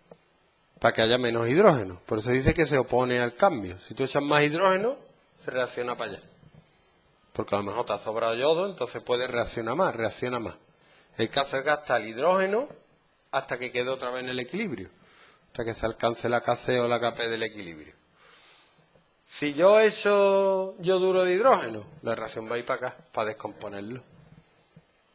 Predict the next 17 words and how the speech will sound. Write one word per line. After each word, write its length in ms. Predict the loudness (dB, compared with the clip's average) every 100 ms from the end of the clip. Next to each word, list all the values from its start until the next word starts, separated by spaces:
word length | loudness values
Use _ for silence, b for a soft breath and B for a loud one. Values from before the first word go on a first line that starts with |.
| _ _ _
¿Mm? 140 | -14 -14 -16 _ _
Siempre 340 | -8 -4 2 4
va 80 |
a 20 | 4
ir 60 |
al 100 | 2
contrario. 400 | -2 -6 -6 -6
Si 160 | -6 -4
yo 120 | -2
echo 160 | 0 4
de 120 | 6
algo, 320 | 6 6 4
va 120 | 2
por 80 | -2
el 60 | -4
otro 180 | -4
lado, 240 | -6 -6